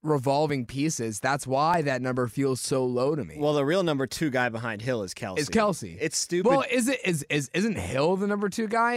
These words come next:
Speaker 1: essentially?
Speaker 2: Ooh. Well, Hill's the leading receiver
Speaker 1: Okay,
Speaker 2: as
Speaker 1: well,
Speaker 2: far
Speaker 1: there
Speaker 2: as
Speaker 1: you go.
Speaker 2: targets and receptions and, uh, yardage is concerned.
Speaker 1: That's even, that's kinda surprising too,
Speaker 2: It's
Speaker 1: Tom.
Speaker 2: one A and one B between
Speaker 1: Yeah,
Speaker 2: those
Speaker 1: I'd
Speaker 2: guys,
Speaker 1: say so.
Speaker 2: though.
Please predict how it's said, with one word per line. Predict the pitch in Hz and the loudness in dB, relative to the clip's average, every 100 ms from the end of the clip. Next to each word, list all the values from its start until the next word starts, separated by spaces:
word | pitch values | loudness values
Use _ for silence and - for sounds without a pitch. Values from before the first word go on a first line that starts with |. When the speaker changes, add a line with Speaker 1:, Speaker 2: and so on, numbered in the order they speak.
| - | -2
Speaker 1:
essentially? | 214 233 233 226 160 | 0 2 4 4 4
Speaker 2:
Ooh. | 139 123 113 92 | 4 2 2 0
Well, | 110 139 | 0 2
Hill's | 156 185 | 2 0
the | 170 | -2
leading | 151 147 127 | 0 0 -2
receiver | 117 117 85 76 | -4 -4 -6 -6
Speaker 1:
Okay, | 117 110 | -6 -4
Speaker 2:
as | 113 | -2
Speaker 1:
well, | |
Speaker 2:
far | 131 | 0
Speaker 1:
there | 123 | 0
Speaker 2:
as | 95 | 0
Speaker 1:
you | |
go. | 139 | 0
Speaker 2:
targets | 131 123 117 | 0 0 -4
and | 120 | -6
receptions | 110 - 110 - 98 95 | -6 -4 -4 -4 -8 -8
and, | 104 98 | -8 -6
uh, | 90 90 | -8 -6
yardage | 110 110 101 | -4 -4 -4
is | 98 - | -10 -12
concerned. | 92 - 85 | -12 -8 -2
Speaker 1:
That's | 175 294 - | 0 0 -2
even, | 240 247 269 - | -2 -2 -4 -2
that's | 196 302 - | -2 -2 -2
kinda | 269 269 - | -2 0 -2
surprising | 277 208 180 233 277 | -2 2 2 0 -2
too, | - 415 359 | 0 0 2
Speaker 2:
It's | 135 | 2
Speaker 1:
Tom. | 123 | 2
Speaker 2:
one | 202 190 | 2 2
A | 170 | 2
and | 135 | 0
one | 127 120 | -2 -2
B | 110 110 | -4 -6
between | 95 - 147 | -6 -2 0
Speaker 1:
Yeah, | 139 | 2
Speaker 2:
those | 127 | 2
Speaker 1:
I'd | 131 | 2
Speaker 2:
guys, | 90 95 | -2 -6
Speaker 1:
say | 95 | -6
so. | 85 | -8
Speaker 2:
though. | 82 | -10